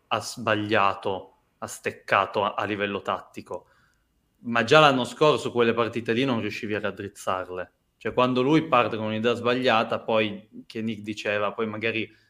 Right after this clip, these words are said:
cambi in corsa, cioè, già dall'anno scorso non ce la fai. Se stecchi la partita, la stecchi.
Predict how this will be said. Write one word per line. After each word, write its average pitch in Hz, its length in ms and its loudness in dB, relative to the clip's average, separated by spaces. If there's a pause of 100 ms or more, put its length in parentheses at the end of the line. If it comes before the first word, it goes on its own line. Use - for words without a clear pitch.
cambi 113 960 2
in 110 220 -8
corsa, 110 520 0
cioè, 104 180 -8 (240)
già 113 240 -4
dall'anno 104 280 0
scorso 98 260 -8
non 92 140 -10
ce 95 100 -12
la 87 80 -10
fai. 82 340 -10 (340)
Se 107 200 -6
stecchi 120 360 -6
la 107 100 0
partita, 95 520 -6
la 82 80 -12
stecchi. - 560 -18